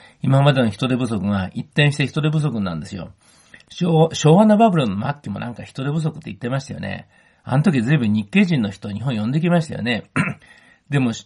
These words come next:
あの、平成になって不景気であれ、相当人を減れ-、減らしましたよね、企業ってね。まあ、そんなこともありますから、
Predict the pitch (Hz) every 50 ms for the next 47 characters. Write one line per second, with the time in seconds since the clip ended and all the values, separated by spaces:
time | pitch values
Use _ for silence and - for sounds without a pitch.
0 | _ - 139 123 110 101 - 135 156 165 160 - 170 160 156 151 147 147 - -
1 | - - - - 160 156 - - 107 - 120 120 120 60 - - - _ _ _
2 | _ _ _ _ _ _ - - 135 156 156 - 180 175 160 - - 165 165 156
3 | - - 120 131 147 - - - 120 139 156 165 160 202 208 202 165 - 120 107
4 | 113 135 151 - - - 120 101 92 - - - 117 131 135 120 101 - _ _
5 | _ _ _ _ _ _ _ _ _ _ _ _ _ - 156 139 135 - 170 170
6 | 175 160 175 151 139 120 113 120 123 127 127 123 - - 120 117 113 107